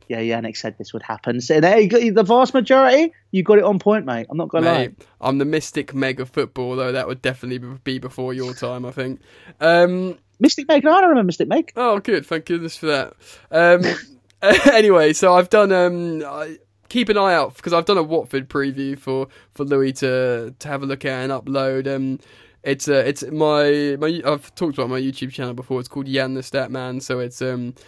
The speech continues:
Speaker 2: essentially Yan the Stat Man for a hundred percent Chelsea. Um, do you wanna plug to the listener exactly where they can find a hundred percent Chelsea and, and anything else you wanna put in, mate?
Speaker 1: I,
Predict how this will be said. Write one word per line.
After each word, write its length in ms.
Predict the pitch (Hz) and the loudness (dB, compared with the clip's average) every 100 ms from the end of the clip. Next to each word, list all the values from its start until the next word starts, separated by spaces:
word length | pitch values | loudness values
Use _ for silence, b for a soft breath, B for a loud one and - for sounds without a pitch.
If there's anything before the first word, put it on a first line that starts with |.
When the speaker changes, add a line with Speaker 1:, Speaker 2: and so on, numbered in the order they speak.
| b b | b b
Speaker 2:
essentially 400 | - 156 135 127 127 | -6 -2 -2 -4 -4
Yan 240 | 131 123 | -2 -4
the 80 | 117 | -6
Stat 240 | - 120 | -6 -6
Man 200 | 117 117 | -6 -8
for 140 | 131 131 | -8 -8
a 40 | |
hundred 280 | 139 127 127 | -8 -10 -12
percent 280 | - 131 - | -12 -12 -10
Chelsea. 560 | 147 131 131 131 135 135 | -6 -6 -6 -8 -4 -4
Um, 400 | 139 139 127 - - | -4 -6 -8 -12 -12
do 120 | - | 0
you 40 | 208 | 2
wanna 400 | 196 190 185 135 | 4 6 4 2
plug 280 | - 185 175 | -2 -2 -2
to 100 | - | -4
the 100 | 165 160 | -8 -4
listener 480 | 160 - 156 151 151 | -4 -4 -2 -2 -2
exactly 380 | 151 139 - | -2 -4 -4
where 120 | 139 135 | -4 -4
they 60 | 135 | -4
can 120 | 135 | -6
find 300 | 131 131 127 | -4 -4 -4
a 40 | |
hundred 220 | 139 139 - | -6 -6 -8
percent 220 | 135 127 | -8 -6
Chelsea 380 | 139 135 - 131 | -2 -4 -2 -4
and, 80 | 131 | -4
and 220 | 127 139 | -4 -2
anything 340 | 147 135 139 | 0 -2 -2
else 240 | 143 139 - | -2 -4 -6
you 60 | |
wanna 120 | 139 | -6
put 180 | 135 143 | -4 -4
in, 100 | 147 | -2
mate? 220 | 147 147 - _ _ _ | -2 -4 -8 _ _ _
Speaker 1:
I, 60 | - | -8